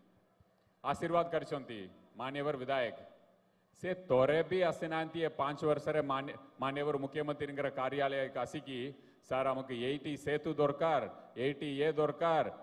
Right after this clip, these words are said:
ଏଇଠି ଇଏ ଦରକାର, ଏଇଠି ଲୋକଙ୍କର ସମସ୍ୟା ଅଛି।" ଥରେ ମୁହଁ ଖୋଲୁନାହାନ୍ତି, ଥରେ ଆସିନାହାନ୍ତି। ଏଇଟା ଅଛନ୍ତି ଏବେକାର ଆପଣଙ୍କର ମାନ୍ୟବର ବିଧାୟକ।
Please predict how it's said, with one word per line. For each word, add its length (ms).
ଏଇଠି 260
ଇଏ 220
ଦରକାର, 580
ଏଇଠି 300
ଲୋକଙ୍କର 480
ସମସ୍ୟା 500
ଅଛି।" 480
ଥରେ 380
ମୁହଁ 340
ଖୋଲୁନାହାନ୍ତି, 640
ଥରେ 300
ଆସିନାହାନ୍ତି। 840
ଏଇଟା 480
ଅଛନ୍ତି 760
ଏବେକାର 680
ଆପଣଙ୍କର 720
ମାନ୍ୟବର 520
ବିଧାୟକ। 480